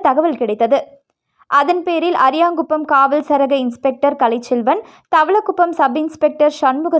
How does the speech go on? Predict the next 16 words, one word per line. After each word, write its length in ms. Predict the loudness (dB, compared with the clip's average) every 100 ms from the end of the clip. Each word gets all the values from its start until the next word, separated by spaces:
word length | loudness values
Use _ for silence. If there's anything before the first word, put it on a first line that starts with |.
| 0
சத்யா 340 | -4 0 0 2
மற்றும் 280 | -2 -2 -2 0
போலீசார் 500 | 0 0 0 0 0 -6 -8 -2
அங்கு 200 | -2 0 -2
சென்று 260 | -2 -4 0
கண்காணிப்பில் 640 | 0 0 0 0 -2 -6 -4 -2
ஈடுபட்டனர். 540 | -2 -2 0 0 0 -4 _ _ _ _ -2
அப்போது 340 | 0 0 0 0 2
சந்தேகத்திற்கிடமாக 1000 | 0 2 0 0 -2 -2 0 2 2 2 2
நின்று 200 | 0 -2 -2
கொண்டிருந்த 340 | -2 0 -2 0
மூன்று 260 | 0 0 0
பேரை 180 | 2 0
பிடித்து 280 | 0 -2 -2 -2
விசாரணை 380 | 0 2 2 0 -2
நடத்தினர். 440 | -6 -2 0 -2